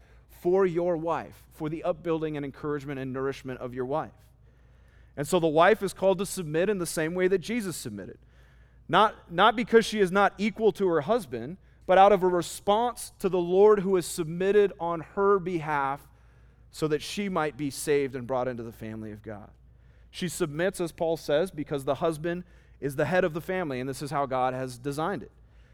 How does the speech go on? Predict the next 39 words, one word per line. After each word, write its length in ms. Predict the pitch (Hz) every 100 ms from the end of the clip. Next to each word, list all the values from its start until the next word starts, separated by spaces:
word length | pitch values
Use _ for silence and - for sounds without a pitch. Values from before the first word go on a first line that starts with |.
| -
But 100 | 151
again, 220 | 151 190 175
we 100 | 175
need 180 | 180
to 60 | 160
define 600 | 151 156 196 170 170 160
what 100 | 147
we 120 | 151
mean 180 | 147 147
also 400 | 170 220 - 127
by 240 | 143 147
headship. 540 | 147 180 - - - - - _ - -
Headship 420 | 196 208 254 208
in 100 | 226
this 220 | 226 214
case 340 | - 214 208 -
does 280 | 160 160
not 340 | 160 190 208 214
mean 260 | 214 220 -
power 640 | - 214 214 233 226 220 -
over, 560 | 208 208 135 139 170 - - -
but 160 | 175
means 280 | 180 185 156
responsibility 1080 | 165 - - 196 214 - 156 175 185 180 170
for. 520 | - 180 151 104 - _ _ _ _ - _ -
That 120 | 175
has 160 | 196 -
to 80 | 180
be 100 | 175
a, 140 | 151
a, 200 | 151 131
an 100 | 151
important 480 | 135 - 233 233 202
distinction 560 | 175 - 214 196 185 165
that 120 | 151
we 120 | 151
make 260 | 156 165 131
in 140 | 104
this. 240 | 87 -